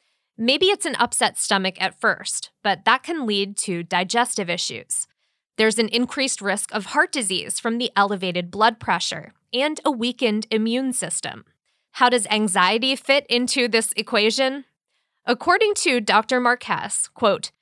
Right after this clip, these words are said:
"Anxiety is what happens when you're dealing with a lot of worry and a lot of stress. Anxiety, in some ways, is a response to a false alarm,"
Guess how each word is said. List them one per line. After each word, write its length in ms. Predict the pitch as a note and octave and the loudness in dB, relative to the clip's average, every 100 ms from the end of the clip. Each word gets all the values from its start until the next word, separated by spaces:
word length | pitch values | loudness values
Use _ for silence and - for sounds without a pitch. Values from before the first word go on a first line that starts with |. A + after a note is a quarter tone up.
| _ _ - | _ _ -2
"Anxiety 720 | B3+ C4 A3+ C#4 F#4 D4+ C#4 | 0 0 4 4 4 2 2
is 180 | A3 G3+ | 0 2
what 160 | A3 G3 | -2 0
happens 540 | A#3 A3 B3+ B3 A3 | 2 2 2 0 0
when 200 | G#3+ G#3 | 0 2
you're 140 | A#3 | 0
dealing 460 | G#3+ A3 B3 C#4+ C#4+ | -2 2 2 2 2
with 160 | A#3 A3+ | 0 0
a 80 | |
lot 340 | F#3 F#3+ F#3+ A#3+ | 2 8 8 8
of 140 | A3 | 0
worry 560 | G3 F#3+ F#3 F3+ F3+ - | 0 2 2 0 -4 -4
and 140 | G#3+ G#3 | -2 0
a 60 | |
lot 320 | G3 F3+ E3+ F3 | 0 2 2 0
of 80 | |
stress. 640 | - - F3 - - - - _ _ - | -4 -2 -2 -4 -4 -6 -6 _ _ -4
Anxiety, 760 | A3 A3 G#3+ A#3+ E4+ A3+ F#3 F3+ | -2 0 2 4 4 2 0 -2
in 240 | - A#3+ | 0 -2
some 340 | B3 E4 F4 C#4 | 2 2 0 0
ways, 460 | F3+ E3 G3+ - - | 0 -2 -4 -8 -4
is 260 | G3+ F#3+ - | -4 -2 -2
a 100 | G#3+ | -2
response 680 | A3+ C4+ - F3+ F3 F#3+ - | 0 -2 0 0 0 -2 -6
to 180 | - F#3+ | -4 -4
a 120 | G3+ | -2
false 520 | G3+ - F3+ E3+ - - | -4 0 -2 0 -6 -6
alarm," 640 | G3 F#3+ G3+ E3 - G#3+ | -4 2 4 2 -4 -18